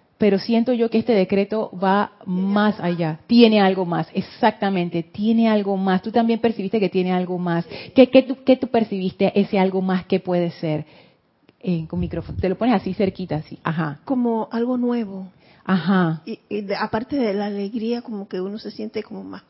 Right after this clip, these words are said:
Speaker 2: cómodo y como algo extraño, así que alegre,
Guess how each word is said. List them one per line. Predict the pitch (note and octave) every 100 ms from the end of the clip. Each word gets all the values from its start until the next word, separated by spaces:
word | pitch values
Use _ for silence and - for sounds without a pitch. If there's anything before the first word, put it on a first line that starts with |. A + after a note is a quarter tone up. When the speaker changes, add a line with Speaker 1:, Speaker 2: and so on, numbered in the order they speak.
| -
Speaker 2:
cómodo | G#3+ G3+ G3 G3 G3 - _ _ _
y | - G3
como | G3+ F#3+ F#3 F#3
algo | A3 A3+ A3+ A3 -
extraño, | G3+ - - B3 A3+ G#3
así | G3+ - A3+
que | - G#3 -
alegre, | - F#3+ G#3 A3 A#3 F3+ F3+